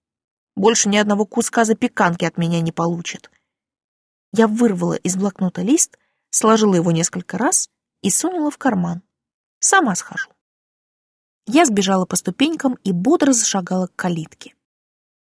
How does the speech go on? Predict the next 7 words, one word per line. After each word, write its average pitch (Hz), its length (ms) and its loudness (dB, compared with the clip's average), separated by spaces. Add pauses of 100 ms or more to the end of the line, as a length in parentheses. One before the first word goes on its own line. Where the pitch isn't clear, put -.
(100)
Но 196 160 4
наказать 196 600 0
Севу, 180 540 -2 (260)
как - 180 -4
тот - 220 -4
пассажир 233 480 2
кондуктора, 226 720 -2